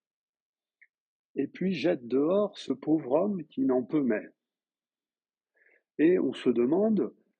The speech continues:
quelle est la cohérence et comment tout cela peut s'appliquer au royaume. Tout d'abord, prenons le temps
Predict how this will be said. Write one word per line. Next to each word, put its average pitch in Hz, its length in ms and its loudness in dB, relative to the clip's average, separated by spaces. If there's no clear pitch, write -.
quelle 135 180 0
est 151 180 2
la 113 160 -2
cohérence 143 680 0
et 117 100 -2
comment 135 340 -2
tout 156 160 -6
cela 202 260 2
peut 127 220 0
s'appliquer 123 600 -2
au 113 140 4
royaume. 104 520 -4
Tout 139 120 6
d'abord, 139 520 8
prenons 143 640 2
le 123 180 0
temps 160 360 0